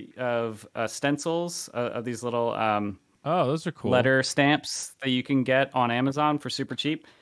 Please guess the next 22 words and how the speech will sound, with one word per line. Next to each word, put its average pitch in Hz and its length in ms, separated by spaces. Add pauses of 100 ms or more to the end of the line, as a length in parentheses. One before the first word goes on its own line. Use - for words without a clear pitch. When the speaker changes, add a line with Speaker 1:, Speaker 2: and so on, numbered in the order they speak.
(140)
Speaker 1:
and 127 120
then 135 80
just 135 180
stamping 143 500
the 120 80
seed 131 280
phrase 120 460
one, 131 640 (220)
uh, 120 340
word 120 540
per 120 400
piece 127 260
of 113 80
metal, 156 380
and 127 160
then 123 120
now 127 100
you 127 160
have 120 220
this, 117 200
like, 110 320 (260)
fire-resistant 117 1040